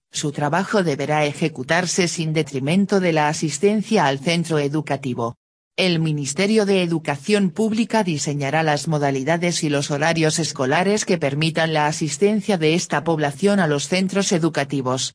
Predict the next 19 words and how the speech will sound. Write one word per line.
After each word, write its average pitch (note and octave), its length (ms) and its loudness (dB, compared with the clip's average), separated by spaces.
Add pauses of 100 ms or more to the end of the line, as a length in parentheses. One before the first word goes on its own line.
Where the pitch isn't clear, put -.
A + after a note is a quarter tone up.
(460)
Las E3+ 320 2
autoridades D3+ 800 0
de D#3 120 0
los D3+ 180 -2
centros G3 500 0
educativos F#3 720 0
velarán E3+ 480 2
por D#3+ 240 0
que D#3+ 220 2
el D3 100 -2
trabajo E3+ 500 0
no G3+ 160 4
afecte G3 460 0
la D#3 160 4
asistencia G3 720 0
y F3+ 100 2
el C#3+ 120 2
rendimiento D3+ 680 0
escolar. C3+ 600 -2